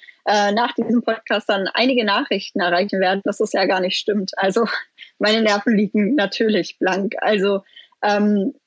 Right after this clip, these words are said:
diese ganze Aufregung, die Anspannung, abgesehen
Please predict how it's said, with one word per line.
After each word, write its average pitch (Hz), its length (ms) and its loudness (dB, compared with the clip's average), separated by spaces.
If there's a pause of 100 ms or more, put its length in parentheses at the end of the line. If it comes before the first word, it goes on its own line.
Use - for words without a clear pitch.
(420)
diese 214 260 4
ganze 214 300 0 (140)
Aufregung, 240 720 0
die 208 120 2
Anspannung, 240 840 0 (420)
abgesehen 233 720 0